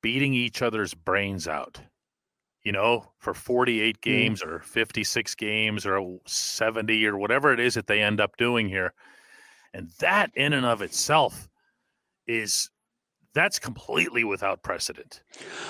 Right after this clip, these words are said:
Speaker 2: Oh, yeah. Although, I mean, I don't know that it's guaranteed that all games will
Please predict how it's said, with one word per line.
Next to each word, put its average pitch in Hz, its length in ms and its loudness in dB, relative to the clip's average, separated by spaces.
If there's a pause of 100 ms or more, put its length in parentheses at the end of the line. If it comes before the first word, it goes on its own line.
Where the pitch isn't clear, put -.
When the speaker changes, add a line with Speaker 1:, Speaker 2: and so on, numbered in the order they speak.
(120)
Speaker 2:
Oh, 254 200 8
yeah. 202 240 6
Although, 180 400 6
I 180 160 6
mean, 175 240 6
I 185 220 6
don't 190 420 6
know 170 240 8
that 156 140 4
it's 143 180 2
guaranteed 147 840 2
that 131 100 -4
all 131 300 2
games 127 720 -8 (880)
will 131 480 -2